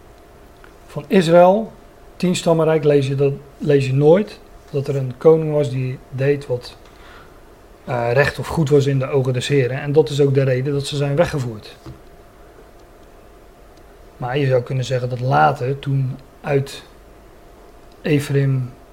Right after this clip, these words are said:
de ge-, toen ook uit die tien stammen de gemeente werd verzameld, ja, dat ze dan wel degelijk doen wat, eh,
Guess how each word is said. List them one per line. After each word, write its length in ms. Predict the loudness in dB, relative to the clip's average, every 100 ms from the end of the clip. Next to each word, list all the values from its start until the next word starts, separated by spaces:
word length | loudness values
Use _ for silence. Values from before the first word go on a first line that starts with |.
| -6
de 120 | -4
ge-, 140 | -4 -8 -16 -20 -20 -20 -20 -8
toen 220 | -6 0
ook 180 | 0 0
uit 140 | 0
die 100 | -2
tien 180 | -2 -4
stammen 500 | -2 -2 -2 -4 -4
de 100 | -4
gemeente 440 | 0 2 2 2
werd 320 | -4 -6 -10 -20
verzameld, 460 | -12 -10 -8 -8 -8
ja, 160 | -8
dat 200 | -8 -10
ze 100 | -4
dan 160 | -2 0
wel 140 | 2
degelijk 400 | 2 2 0 0
doen 180 | 0 -2
wat, 240 | -6 -10
eh, 80 | -14